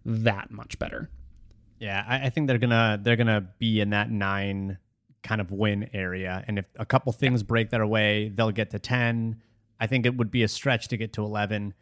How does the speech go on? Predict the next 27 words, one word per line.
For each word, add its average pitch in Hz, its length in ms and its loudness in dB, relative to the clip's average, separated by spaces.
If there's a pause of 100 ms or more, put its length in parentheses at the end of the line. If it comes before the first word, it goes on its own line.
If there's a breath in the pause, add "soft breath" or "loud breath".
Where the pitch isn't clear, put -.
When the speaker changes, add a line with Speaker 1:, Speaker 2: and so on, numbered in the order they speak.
(380)
Speaker 2:
uh, 120 120 -2
but 117 180 6
I 110 80 10
do 117 160 6
think 117 220 4
that 117 180 2
they 117 80 4
could 113 160 -2
easily 107 440 2
be 101 440 0
at 110 260 0
eight 117 140 -4
and 120 80 -2
eight 120 220 -4 (760)
and, 107 240 4
and 104 160 0
staring 110 360 2
down, 101 280 2
not 98 200 -2
making 104 220 -2
the 98 60 -4
playoffs, 101 540 -6
just 101 160 -6
depending 101 380 -8
on 95 80 -8
how 95 180 -10
things 104 400 -12